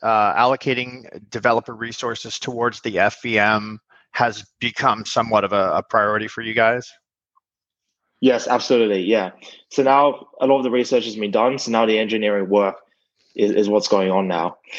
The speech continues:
Speaker 2: So of course there's still, like, you know, research going on, um, you know, as I kind of talked about, but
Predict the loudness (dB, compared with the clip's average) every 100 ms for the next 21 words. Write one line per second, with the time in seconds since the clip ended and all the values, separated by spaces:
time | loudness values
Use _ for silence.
0 | -18 -2 2 2 2 0 2 0 2 2
1 | 2 0 0 0 0 -4 -12 _ _ 0
2 | 0 0 0 0 0 2 0 -2 -6 -10
3 | -10 -10 -10 _ -2 0 2 0 2 0
4 | -2 -2 0 -2 -2 0 0 0 -6 _
5 | _ _ _ 2 2